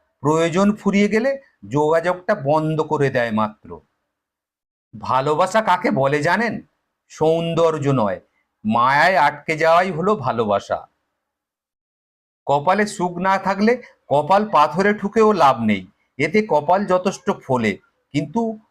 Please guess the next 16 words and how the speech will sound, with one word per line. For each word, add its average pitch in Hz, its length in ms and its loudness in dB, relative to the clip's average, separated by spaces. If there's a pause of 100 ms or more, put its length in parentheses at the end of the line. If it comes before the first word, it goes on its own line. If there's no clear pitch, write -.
(180)
ভাগ্য 135 560 0
খোলে 110 320 -2
না। 90 280 -10 (1300)
বেঈমান 175 680 0
কখনো 220 360 2
অনুতপ্ত 185 640 -2
হয় 113 360 -2
না, 90 260 -6 (360)
স্বার্থপর 220 680 2
কখনো 226 360 0
কৃতজ্ঞতা 185 680 -4
স্বীকার 131 380 -4
করে 104 240 -4
না, 98 240 -8 (340)
আর 131 260 2
সুবিধাবাদীরা 175 880 -2